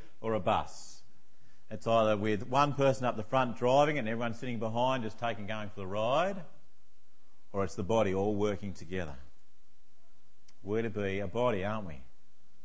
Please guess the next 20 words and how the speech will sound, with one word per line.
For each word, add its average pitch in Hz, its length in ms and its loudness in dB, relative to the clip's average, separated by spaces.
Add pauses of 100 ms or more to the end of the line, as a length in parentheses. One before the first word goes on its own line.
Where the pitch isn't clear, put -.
(140)
All 113 280 -2
working 107 600 -2
together. 101 560 8 (880)
All 110 200 2
to 113 60 0
see 104 280 2
God 95 420 4
glorified, 107 880 4 (360)
to - 60 -6
see 95 180 -2
people 101 240 0
come 92 180 -2
to 90 80 -4
know 104 420 2
and 90 140 -2
grow 107 300 4
in 101 100 0
him, 101 440 -2 (360)
and 98 140 -4
to 95 60 -2